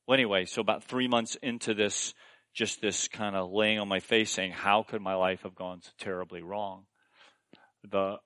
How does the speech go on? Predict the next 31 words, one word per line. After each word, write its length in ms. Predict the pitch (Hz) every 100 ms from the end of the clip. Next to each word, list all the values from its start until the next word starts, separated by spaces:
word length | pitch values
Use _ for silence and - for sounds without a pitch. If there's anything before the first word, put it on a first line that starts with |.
| _ _ _ _
the 100 | 101
first 520 | - - 120 120 -
word 380 | 104 110 107 104
I 60 | 90
really 340 | 87 101 101
heard, 560 | 92 - 110 104 98 92 _ -
felt 260 | 113 107 101
I'd 140 | 95
heard 300 | 85 107 92
from 280 | - 110 104
the 80 | 98
Lord 320 | 95 92 85
in 120 | 85
so 320 | - - 113
long 640 | 107 104 98 92 90 87 - _ _ _
was, 560 | - 92 87 85 87 - _ _ _ _ _ _ _ _ _ _ _ -
"Let's 180 | 101 -
begin 480 | 107 92 104 110
to 100 | 110
understand 680 | 113 101 101 - - 95 90
grace, 640 | 85 85 87 85 - - - _ _ _ _ _ _ _ -
because 460 | 95 - 90 87
you 200 | 92 110
thought 400 | 123 - 110 107
you 120 | 104 95
deserved 500 | 92 92 110 113 107
my 140 | 101
love," 440 | 95 92 92 87
and, 180 | 90 85 -
and 180 | 101
I, 100 | 82